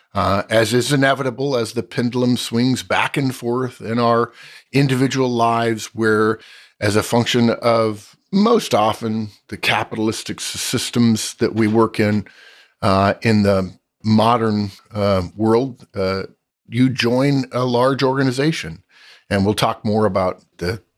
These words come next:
challenge between individual and organization later. But yeah, they, they say, "Well, I'm not comfortable with that."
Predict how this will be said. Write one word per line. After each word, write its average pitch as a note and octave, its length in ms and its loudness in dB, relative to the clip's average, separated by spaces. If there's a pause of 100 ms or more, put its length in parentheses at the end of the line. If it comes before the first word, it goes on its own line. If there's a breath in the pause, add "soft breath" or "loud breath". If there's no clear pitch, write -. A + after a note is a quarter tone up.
(160)
challenge A2 520 -2
between G2 300 -6
individual F2+ 480 -4
and E2+ 100 -8
organization E2+ 800 -8 (100)
later. G#2 220 0
But D#2 320 -8 (840 loud breath)
yeah, C4 240 2
they, A2+ 180 -4
they A#2+ 240 -2
say, A#2 220 0
"Well, B2 220 0
I'm A#2 120 -2
not A#2 220 -2
comfortable G#2 480 -6
with - 140 -14
that." - 260 -10